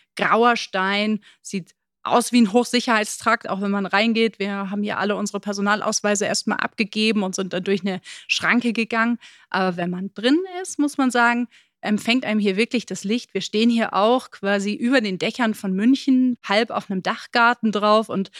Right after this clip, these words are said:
sind an einem tropischen Garten vorbeigelaufen mit Kakteen und Palmgewächsen. Das vermutet man gar nicht so sehr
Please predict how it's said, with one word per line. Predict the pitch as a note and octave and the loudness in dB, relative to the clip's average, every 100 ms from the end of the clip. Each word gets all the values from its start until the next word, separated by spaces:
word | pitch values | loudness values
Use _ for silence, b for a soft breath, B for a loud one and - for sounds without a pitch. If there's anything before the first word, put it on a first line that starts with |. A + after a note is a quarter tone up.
| B B - | B B -8
sind | - G#3+ A#3 - | 2 4 4 0
an | G3+ - | -6 -4
einem | F#3+ G3 F#3+ | -2 -2 -4
tropischen | - E4 E4+ - D#4 D4+ - | -4 -2 0 2 4 4 2
Garten | - G4+ - G3+ | 2 2 0 -2
vorbeigelaufen | F3+ E3 D3+ E3+ E3+ F3 F#3+ G#3+ | -4 -4 -6 -4 -4 -4 -2 -4
mit | F#3 | -4
Kakteen | - - _ - A#3+ A#3+ A#3 | -10 -16 _ -6 -2 -2 -4
und | - - | -6 -6
Palmgewächsen. | - A3+ A#3 G#3 F#3+ G#3 - G#3+ - B B | -2 2 2 2 0 -2 -2 -4 -4 B B
Das | - - | -12 -6
vermutet | G3 F#3+ A#3+ A#3+ F#3 | 0 2 2 2 -4
man | E3+ F3 | -6 -4
gar | D#3+ E3+ | -4 -2
nicht | F3 - | -6 -8
so | F3+ | -8
sehr | F3 E3 F3+ | -4 -2 -4